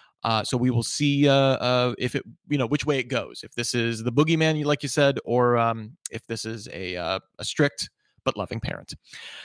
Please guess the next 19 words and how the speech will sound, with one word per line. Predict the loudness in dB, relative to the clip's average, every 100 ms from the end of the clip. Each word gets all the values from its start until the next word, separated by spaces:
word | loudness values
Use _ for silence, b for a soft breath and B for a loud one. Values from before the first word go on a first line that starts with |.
| B B B B 4
Uh, |
uh, | 6 8 6 2 -4 -4
speaking | -6 -8 -6
but | -6
strict | -6 -6
but | -6
loving, | -2 -2 -4 -6
Tom, | -4 -2 -2
thank | -2 -6
you | -6
so | -4 -4
much | -4 -8 -10
for | -10
being | -8 -8 -6
here. | -6 -2
Really | -2 -2
appreciate | -2 -4 -2 -4
your | 0 -2
time. | 0 -4 -8 -8